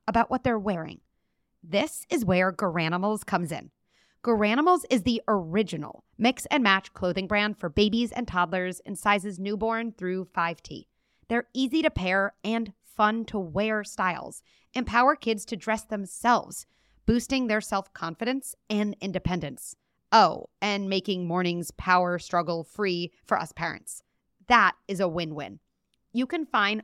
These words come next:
all of their fun mix and match styles from their new spring collection in Walmart stores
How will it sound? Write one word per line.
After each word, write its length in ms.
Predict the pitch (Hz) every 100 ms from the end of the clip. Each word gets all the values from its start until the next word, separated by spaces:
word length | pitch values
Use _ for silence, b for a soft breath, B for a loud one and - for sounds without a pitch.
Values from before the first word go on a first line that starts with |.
| -
all 200 | 196 226
of 100 | 220
their 160 | 247
fun 360 | 240 185 175 175
mix 200 | 202 -
and 120 | 214
match 220 | 180 175
styles 520 | - 180 160 170 196 -
from 180 | 185
their 140 | 175 175
new 200 | 175 202
spring 300 | - 190 180
collection 680 | 170 160 - - 214 220 -
in 220 | 196 175 151
Walmart 400 | 175 180 202 -
stores 520 | - 165 175 254